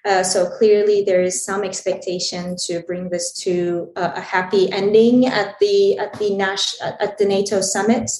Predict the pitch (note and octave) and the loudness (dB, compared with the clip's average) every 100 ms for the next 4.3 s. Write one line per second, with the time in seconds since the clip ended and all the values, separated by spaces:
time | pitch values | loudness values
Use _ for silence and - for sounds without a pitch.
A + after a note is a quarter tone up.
0 | - G3 F3+ G3+ G#3 - G3+ - G#3+ G#3+ | -8 -10 -10 -10 -10 -10 -8 0 0 0
1 | G3 - G3 G3 G3 F#3+ G3+ F#3+ F#3+ - | -2 -4 -4 -4 -4 -6 -6 -8 -10 -6
2 | G3+ F#3+ F#3 - _ - G#3 G3 F#3 G#3 | -6 -8 -16 -20 _ -2 0 2 2 2
3 | F4 - - - - - - D4+ D4+ D4+ | 2 -2 -12 -16 -18 -16 -2 0 2 2
4 | D4 C#4+ C#4 | 0 0 -2